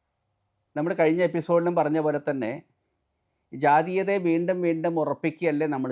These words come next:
ചെയ്യണത് ഈ ഒരു കാര്യം കൊണ്ട്. അപ്പം ഇവിടെ മരണാനന്തര ക്രിയയിലും നമുക്ക് ഷോഡശ സംസ്കാരം അനുസരിച്ചിട്ട് ഒരുപാട് ആചാരങ്ങളെ പറഞ്ഞു തരുന്നുണ്ട്. പൂർണ്ണമായിട്ടും നമുക്കത്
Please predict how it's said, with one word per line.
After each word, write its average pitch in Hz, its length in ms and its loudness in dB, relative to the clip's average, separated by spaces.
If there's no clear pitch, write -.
ചെയ്യണത് 120 460 -6
ഈ 131 140 -6
ഒരു 151 140 -2
കാര്യം 127 340 0
കൊണ്ട്. 104 200 -6
അപ്പം 175 200 -6
ഇവിടെ 196 220 6
മരണാനന്തര 190 560 2
ക്രിയയിലും 160 500 2
നമുക്ക് 143 280 -4
ഷോഡശ 151 360 0
സംസ്കാരം 160 640 0
അനുസരിച്ചിട്ട് 139 840 -2
ഒരുപാട് 151 360 4
ആചാരങ്ങളെ 147 640 0
പറഞ്ഞു 123 280 -2
തരുന്നുണ്ട്. 113 380 -4
പൂർണ്ണമായിട്ടും 185 1040 4
നമുക്കത് 165 380 -2